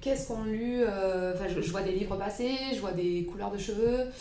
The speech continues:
euh, je vois beaucoup d'architecture d'intérieur parce que j'adore ça. Et t-, tous ces lieux mélangés, en fait, et toutes ces inspirations que je trouve tout simplement dans mon téléphone, euh, me donnent envie à moi de me surpasser et, et de pouvoir offrir aussi tout ça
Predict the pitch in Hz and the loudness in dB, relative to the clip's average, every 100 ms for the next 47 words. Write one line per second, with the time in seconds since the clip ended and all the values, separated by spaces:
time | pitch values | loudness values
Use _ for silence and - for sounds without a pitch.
0 | - - 185 190 165 180 180 170 190 196 | -16 -10 -4 -2 -2 -2 -2 -2 -2 -2
1 | 202 196 - 208 208 202 196 208 214 185 | -2 -2 -4 -2 -2 -2 -2 -2 -4 -8
2 | - 165 175 - - 247 254 254 - - | -6 -2 -2 -2 -2 0 0 -4 -10 -14
3 | - 214 - - - - 311 320 262 247 | -6 -4 -4 -8 -10 -4 0 2 2 4
4 | 277 254 220 208 - - 220 247 233 - | 2 2 10 12 12 8 4 0 -2 -2
5 | 233 240 208 202 202 190 233 240 196 - | -6 -2 -2 -2 -4 -4 -4 -4 -6 -8
6 | 165 - - 247 233 214 214 185 185 165 | -10 -6 -6 -2 0 0 0 -2 -4 -6
7 | 185 208 180 165 - - - - - - | -4 -4 -4 -6 -10 -20 -20 -20 -20 -20
8 | - 208 220 226 220 214 220 247 208 233 | -6 -2 2 2 2 0 2 2 4 2
9 | - 202 185 180 220 - 190 - 254 262 | 2 2 0 -2 -4 -4 -6 0 2 4
10 | 202 190 180 185 190 202 208 190 - 220 | 4 4 2 0 -2 -4 -4 -4 -4 -2
11 | 226 - 233 208 - - - - | -2 -2 -2 0 0 0 0 0